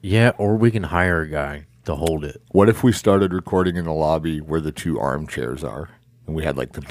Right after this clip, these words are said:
Speaker 1: Just right
Speaker 2: mics, and
Speaker 1: there.
Speaker 2: we, like, sit in the chairs?
Speaker 1: <laughs> I mean, I, I
Speaker 2: You
Speaker 1: feel
Speaker 2: think that
Speaker 1: like
Speaker 2: would
Speaker 1: the
Speaker 2: look more podcasty?
Speaker 1: I think so, 'cause they're, like, chairs, not a
Speaker 2: Th-,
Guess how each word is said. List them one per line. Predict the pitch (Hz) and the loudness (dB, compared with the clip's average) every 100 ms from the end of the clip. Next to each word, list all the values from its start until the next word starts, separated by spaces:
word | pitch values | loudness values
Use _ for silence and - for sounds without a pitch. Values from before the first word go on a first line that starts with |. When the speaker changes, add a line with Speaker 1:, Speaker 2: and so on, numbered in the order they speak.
| 82 | -2
Speaker 1:
Just | 85 | 0
right | 92 98 95 | 0 0 -2
Speaker 2:
mics, | |
and | 98 | -4
Speaker 1:
there. | 80 | -2
Speaker 2:
we, | 76 | -4
like, | 67 - | -6 -6
sit | - | -6
in | 87 | -6
the | 69 | -8
chairs? | - 78 80 101 - - _ _ | -4 -2 -2 -4 -10 -20 _ _
Speaker 1:
<laughs> | _ | _
I | 92 | -6
mean, | 90 98 85 78 - _ - | -2 -2 -4 -8 -20 _ -10
I, | 82 - - | -10 -10 -10
I | - | -6
Speaker 2:
You | 98 | 0
Speaker 1:
feel | |
Speaker 2:
think | |
that | 110 | 4
Speaker 1:
like | 123 | 4
Speaker 2:
would | 98 | 4
Speaker 1:
the | 87 | 2
Speaker 2:
look | 98 - | 0 -2
more | 90 87 85 | -2 -2 -2
podcasty? | - 87 92 - 127 143 - 175 165 - | -2 0 0 2 2 2 -2 -4 -4 -6
Speaker 1:
I | 104 | -6
think | - 101 123 | -2 -4 -4
so, | - 76 | -4 -4
'cause | 76 82 | -4 -8
they're, | 76 76 | -6 -6
like, | 73 73 _ _ _ _ _ _ _ _ _ _ _ | -6 -8 _ _ _ _ _ _ _ _ _ _ _
chairs, | - 92 90 73 - - | -4 0 0 -2 -10 -8
not | 85 80 | -4 -4
a | 73 82 _ _ _ _ _ _ _ _ _ _ _ _ _ _ _ | -6 -10 _ _ _ _ _ _ _ _ _ _ _ _ _ _ _
Speaker 2:
Th-, | 113 82 | 4 6